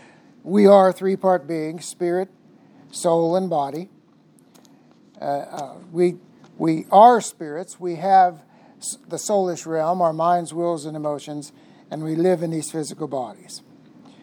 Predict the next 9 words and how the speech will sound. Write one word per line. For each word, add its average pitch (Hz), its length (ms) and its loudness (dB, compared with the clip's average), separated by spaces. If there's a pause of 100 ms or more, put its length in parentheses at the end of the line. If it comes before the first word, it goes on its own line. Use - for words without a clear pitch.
(400)
Now, 170 120 2
we 196 140 6
said 226 300 0
last 220 400 2
week 190 480 0 (920)
that 175 100 -2
we 180 160 8
often 196 500 6
look, 196 440 0